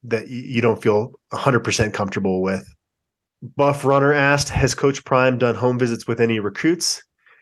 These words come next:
He has to have, just don't hear about it. "How is he in home with the parents?" Well,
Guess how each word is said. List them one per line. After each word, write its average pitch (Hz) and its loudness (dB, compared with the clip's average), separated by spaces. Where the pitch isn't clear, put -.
He 170 -2
has 196 0
to 117 0
have, 98 -4
just 120 -4
don't 127 2
hear 160 2
about 110 0
it. 92 -12
"How 147 2
is 139 2
he 123 2
in 147 4
home 113 0
with 113 -2
the - -12
parents?" - -4
Well, 165 2